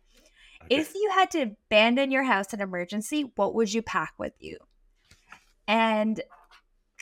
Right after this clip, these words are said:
Speaker 2: I'm gonna, I'm gonna limit the items that you can take with you. I'm gonna give you
Speaker 1: Mm-hmm.
Speaker 2: five items.
Speaker 1: Oh, okay. Five items.
Speaker 2: Five items that you can pack with you if you had to leave your house in an emergency.
Speaker 1: Oh my God. I have so many, like,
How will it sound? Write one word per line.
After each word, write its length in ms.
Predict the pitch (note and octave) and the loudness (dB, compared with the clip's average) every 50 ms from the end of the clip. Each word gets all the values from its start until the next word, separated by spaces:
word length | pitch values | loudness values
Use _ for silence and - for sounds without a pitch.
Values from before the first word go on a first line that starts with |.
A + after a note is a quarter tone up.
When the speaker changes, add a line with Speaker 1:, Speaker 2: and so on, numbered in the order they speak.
| - - - | -20 -4 0
Speaker 2:
I'm 180 | - C4 C4+ C4+ | 2 2 4 4
gonna, 240 | D4 D4+ D#4+ D#4+ C#4 | 4 2 2 2 2
I'm 140 | - C4 C4+ C#4 | 2 2 2 2
gonna 180 | C#4 D4+ C#4+ C4+ | 2 2 2 4
limit 340 | B3 A#3+ A#3+ A#3+ A#3+ G#3 - _ _ | 4 2 2 2 2 -2 -4 _ _
the 120 | B3 A#3 G#3 | -4 -2 0
items 400 | G3 G3+ G3 G#3+ A3+ A#3+ A#3+ B3 | 0 0 0 0 0 0 0 -2
that 140 | A3+ - | -2 -4
you 100 | A3 A3+ | -4 -4
can 160 | A3 A#3 A3 G#3+ | -4 -4 -6 -6
take 260 | - G3+ G3 G3 - | -6 -8 -8 -6 -6
with 160 | A#3+ A#3 A3+ | -6 -6 -6
you. 280 | A#3+ B3+ C#4 - F4+ G4 - _ _ _ _ - | -6 -6 -4 -4 -4 -6 -8 _ _ _ _ -4
I'm 100 | A3 A3 | -2 -2
gonna 100 | A3+ A3+ | -2 -2
give 140 | G3+ A#3 A3+ | -2 -2 -2
you 80 | A3+ | -2
Speaker 1:
Mm-hmm. 140 | G#3 F#3 - | -4 -2 0
Speaker 2:
five 280 | A#3 A3 G3+ G3 G3 F#3 | 2 4 4 2 2 0
items. 680 | F3+ F3+ F3 F#3 - - - - - - - - - - _ _ _ _ _ - - _ _ _ _ _ _ _ _ _ _ _ - | -2 -2 -2 -4 -8 -12 -14 -16 -20 -20 -20 -20 -20 -20 _ _ _ _ _ -20 -20 _ _ _ _ _ _ _ _ _ _ _ 2
Speaker 1:
Oh, 380 | G#2+ A2+ A2 G2 F2+ D2+ D#2 E2 - | 4 6 6 6 4 0 -4 -6 -8
okay. 320 | F2 - - E2+ - - | -8 -8 -6 -8 -8 -8
Five 320 | - - - E2+ E2 D2+ D2 | -8 -6 -4 -2 -2 -2 -4
items. 340 | D2+ D2+ F2+ F2 F2+ - | -6 -8 -10 -14 -10 -4
Speaker 2:
Five 260 | - B3 A#3+ B3 B3 B3 | 0 2 2 2 2 2
items 360 | A3+ A3+ A3+ A3 A3 A3 A3 | 2 2 2 0 -2 -4 -4
that 140 | G#3+ - - | -6 -8 -8
you 60 | A3 | -8
can 160 | - A3 G#3+ | -8 -8 -8
pack 360 | - - - G#3+ G3+ G3 - | -6 -2 0 0 0 0 -2
with 160 | G#3+ G#3 G3 G#3 | -6 -6 -6 -6
you 100 | G3 G3 | -8 -8
if 100 | F#3+ - | -6 -6
you 40 | G#3 | -8
had 80 | G3 - | -6 -6
to 100 | G3+ G3 | -6 -8
leave 200 | G3 G#3 G3+ G3 | -6 -8 -8 -6
your 120 | G#3+ G3+ | -8 -6
house 260 | F#3+ G3+ G3 G#3 G#3 - | -4 -4 -6 -6 -6 -8
in 60 | F#3+ | -8
an 80 | F#3 | -8
emergency. 760 | F3+ F3 F3+ F3+ F3+ F3+ - F#3+ G3 - - - - - - _ _ _ _ _ _ _ _ _ _ _ _ _ _ _ _ _ _ _ _ _ _ _ - | -8 -6 -6 -6 -6 -8 -8 -10 -12 -12 -12 -14 -14 -16 -18 _ _ _ _ _ _ _ _ _ _ _ _ _ _ _ _ _ _ _ _ _ _ _ -14
Speaker 1:
Oh 180 | F2+ F2 F#2+ F2+ | -10 -6 -6 -4
my 160 | E2+ E2 D2 | -4 -6 -6
God. 260 | C#2 D2 D2 D2+ D2+ - | -6 -6 -4 -6 -6 -6
I 80 | F2 F2+ | -6 -6
have 220 | F2 G2 F#2+ - | -6 -6 -8 -8
so 300 | - - - - D#2+ E2+ | -8 -8 -8 -6 -6 -6
many, 240 | F2+ F#2 F#2 G2 G2 | -4 -4 -4 -4 -4
like, 380 | F2 E2 D#2 D2 - - - | -4 -6 -6 -8 -10 -14 -20